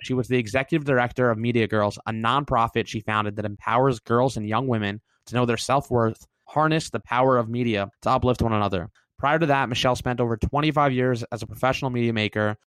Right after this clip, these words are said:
She's an award-winning documentary filmmaker, journalist, and national best-selling author whose projects have been featured on numerous national platforms, including The Today Show,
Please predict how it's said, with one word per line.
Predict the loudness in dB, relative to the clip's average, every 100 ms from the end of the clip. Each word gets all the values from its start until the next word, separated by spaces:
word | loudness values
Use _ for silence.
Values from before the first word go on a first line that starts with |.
| _ -8
She's | -2
an | 0
award-winning | 2 4 4 2 0 0
documentary | -2 -2 -4 -2 -2
filmmaker, | -2 -2 0 0 0 -2
journalist, | 0 0 2 0 -2
and | -6
national | -2 -2 0 0
best-selling | 0 0 -2 0
author | 0 0 0 0 -2 _ -6
whose | -4
projects | 0 2 2 0
have | -2
been | -2
featured | -2 -2 0 -2
on | -2
numerous | 0 2 2 0
national | 0 -2 -2
platforms, | -2 0 0 0 0 -2
including | -2 -2 0
The | -2
Today | -2 0
Show, | 2 4 2 2